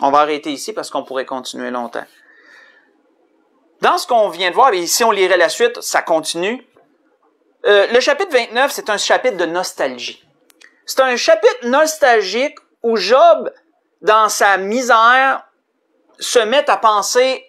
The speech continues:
à tout ce qu'il avait autrefois, avant que ses malheurs tombent sur lui, avant que les malheurs s'abattent sur lui, sur sa maison,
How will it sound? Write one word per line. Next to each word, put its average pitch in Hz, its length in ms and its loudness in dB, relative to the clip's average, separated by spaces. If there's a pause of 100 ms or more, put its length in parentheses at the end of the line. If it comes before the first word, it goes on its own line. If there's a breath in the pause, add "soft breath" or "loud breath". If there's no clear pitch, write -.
à 190 100 2
tout 247 220 -6
ce - 100 -6
qu'il 220 200 0
avait 170 240 2
autrefois, 151 480 -2 (100)
avant 254 420 4
que 226 160 -2
ses - 480 -2
malheurs 208 760 4
tombent 190 320 -2
sur 170 180 -2
lui, 160 140 0
avant 214 200 2
que 240 140 -8
les 202 140 2
malheurs 190 480 4
s'abattent 208 420 2
sur 190 240 -2
lui, 196 240 -4
sur 185 180 -8
sa 175 160 -2
maison, 156 440 -4